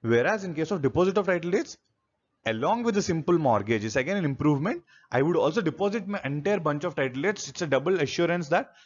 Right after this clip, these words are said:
there would not be any chance of alienation even by fraudulent means. Correct? So this is what is a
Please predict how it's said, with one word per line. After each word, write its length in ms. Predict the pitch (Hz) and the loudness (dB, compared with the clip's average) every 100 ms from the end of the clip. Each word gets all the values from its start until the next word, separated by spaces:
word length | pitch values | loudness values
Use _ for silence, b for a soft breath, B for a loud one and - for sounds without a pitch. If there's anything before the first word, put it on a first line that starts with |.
| b - | b 0
there 220 | 120 127 | 2 4
would 160 | 131 | 2
not 340 | 135 160 196 180 | 2 2 0 0
be 140 | 190 | 0
any 200 | 151 214 | 2 0
chance 300 | - 156 143 | 0 -2 0
of 140 | 160 135 | -2 0
alienation 500 | 120 127 127 143 120 | 0 0 -2 0 0
even 260 | 110 120 | 0 0
by 80 | 151 | -2
fraudulent 460 | 120 98 95 98 95 | 0 -2 0 -2 -2
means. 400 | 85 90 - - _ _ _ _ _ | -4 -6 -12 -16 _ _ _ _ _
Correct? 220 | 73 - _ _ _ _ _ - | -10 -10 _ _ _ _ _ -8
So 100 | 113 | -2
this 100 | 113 | 0
is 100 | 135 | 4
what 220 | 117 107 | 4 4
is 100 | |
a 80 | 139 | 0